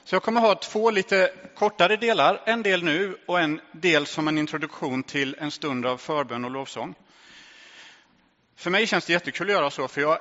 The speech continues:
älskar verkligen sångtexter. Jag är helt beroende av sångtexter. Och för mig, både de som har ett tydligt budskap om Gud, men också sånger som jag bara har i mina listor på Spotify.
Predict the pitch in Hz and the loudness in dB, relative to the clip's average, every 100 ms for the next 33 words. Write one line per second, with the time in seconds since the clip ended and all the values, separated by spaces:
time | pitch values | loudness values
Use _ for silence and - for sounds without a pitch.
0 | - 202 175 - 131 135 - 123 120 131 | -2 -4 -2 -4 -4 -2 -4 -4 -6 -8
1 | - - - 170 170 147 - 127 - - | -16 -14 -8 -6 -6 -10 -10 -12 -10 -10
2 | 139 151 - _ _ _ _ _ _ 135 | -10 -10 -16 _ _ _ _ _ _ -6
3 | 147 160 185 160 160 190 - 160 127 127 | -4 -2 0 0 0 -4 -4 -4 -4 -4
4 | 160 135 147 143 - 110 - 117 120 143 | -4 -4 -6 -8 -10 -12 -10 -8 -8 -8
5 | 180 190 220 - - - - - _ - | -2 0 0 -2 -16 -20 -20 -20 _ 0
6 | 185 220 226 190 196 190 185 - 196 151 | 4 6 4 2 0 2 2 0 0 0
7 | 147 226 220 - 170 165 - _ 165 165 | -2 -6 -6 -4 -4 -6 -14 _ -4 -2
8 | 156 220 - - - _ 165 220 - 170 | -2 -4 -8 -20 -20 _ -2 0 0 -2
9 | - 247 175 160 190 190 196 156 160 160 | 0 2 0 -2 -4 0 2 2 2 0
10 | 220 220 160 156 190 - - 175 208 - | 0 -2 -2 -2 -6 -8 -10 -10 -12 -12
11 | 170 - - | -14 -14 -12